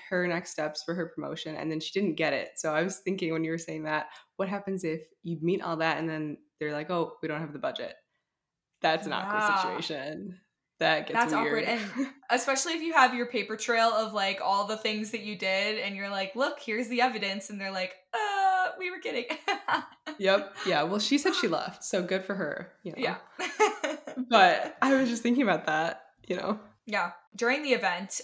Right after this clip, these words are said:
Speaker 2: um, like Lex-, like Lexi said, we had breakout rooms, and the way that the event was set up was they gave us a little bit of, like, an informational presentation to teach us a little bit of, a little bit more about compensation negotiation.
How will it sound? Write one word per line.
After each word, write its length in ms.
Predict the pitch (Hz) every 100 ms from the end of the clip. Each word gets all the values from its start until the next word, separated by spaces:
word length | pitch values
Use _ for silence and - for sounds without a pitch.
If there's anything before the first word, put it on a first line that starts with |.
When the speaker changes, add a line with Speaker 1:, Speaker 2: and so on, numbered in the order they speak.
| -
Speaker 2:
um, 380 | 214 208 196 -
like 180 | 214 214
Lex-, 300 | 220 220 - _ -
like 240 | 208 220
Lexi 340 | 214 214 - 202
said, 360 | 196 185 185
we 80 | 208
had 160 | 196 190
breakout 400 | 196 196 180 175
rooms, 440 | 170 170 190 - 214
and 440 | 208 196 196 196 - - - - -
the 80 | 240
way 300 | 262 277 285
that 180 | 277 277
the 100 | 262
event 240 | 233 220 208
was 100 | 214
set 140 | 226
up 240 | 214 214
was 340 | 208 202 202 - 196
they 160 | 202
gave 260 | - 220 196
us 220 | 214 - -
a 60 | 214
little 220 | 220 233
bit 280 | 226 220 -
of, 200 | 208 208
like, 200 | 202 - -
an 100 | 214
informational 1080 | 214 220 - 220 214 208 220 214 202 202 202
presentation 800 | 214 208 196 320 302 285 254 254
to 100 | -
teach 280 | - 214 196
us 140 | -
a 60 | 208
little 280 | 226 254 240
bit 120 | 220
of, 100 | 214 190 - - _
a 220 | 180 - 208
little 240 | 247 277
bit 160 | 285 202
more 260 | 208 208 196
about 320 | 185 175 -
compensation 640 | 190 185 190 185 180 180
negotiation. 680 | 180 175 180 170 175 208